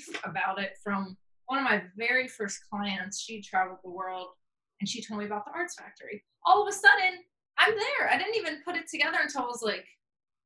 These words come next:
like, everything just kinda clicked in the universe, and I was like, "I'm at the Arts Factory." So, uh, you could stay in the hostel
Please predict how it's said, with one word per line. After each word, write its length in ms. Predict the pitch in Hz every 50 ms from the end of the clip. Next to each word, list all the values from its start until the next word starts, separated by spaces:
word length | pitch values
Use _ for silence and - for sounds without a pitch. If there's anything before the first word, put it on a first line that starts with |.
| _ _ _ _ _ _ _ _ _ _ _ 202
like, 140 | 196 190 -
everything 440 | 214 233 214 233 226 233 240 220 208
just 220 | 202 196 196 - -
kinda 200 | 220 208 190 196 -
clicked 260 | - 220 208 - -
in 120 | 208 196 190
the 60 | 190
universe, 500 | 196 196 202 190 175 175 170 170 - -
and 80 | - 175
I 40 |
was 100 | 175 -
like, 120 | 175 175 - _ _ _ -
"I'm 140 | 208 233 233
at 160 | 233 226 240
the 80 | 262 226
Arts 240 | 254 262 - - -
Factory." 600 | 208 180 - - - 190 190 190 175 180 - _ _ _ _ _ _ _ _ _ _ _ _
So, 200 | - - 320 311
uh, 500 | 302 294 285 277 277 277 262 254 247 240 240 240 254
you 40 |
could 140 | 277 285 -
stay 180 | - - 277 254
in 60 | 226
the 80 | 233 247
hostel 480 | 359 359 370 381 - - 370 359 349